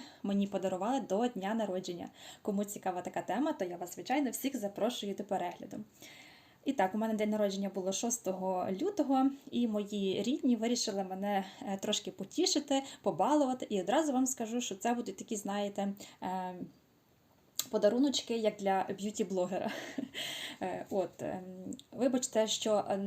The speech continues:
не одразу зняла це відео, тому що насправді дуже багато роботи накопитилось, е, і, м, потрібно, е, було, е, попрацювати і часу,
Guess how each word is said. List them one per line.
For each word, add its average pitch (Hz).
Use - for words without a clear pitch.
не 214
одразу 202
зняла 196
це 196
відео, 220
тому 220
що 214
насправді 214
дуже 214
багато 190
роботи 240
накопитилось, 220
е, 202
і, 214
м, 196
потрібно, 196
е, 196
було, 196
е, 190
попрацювати 220
і 202
часу, 247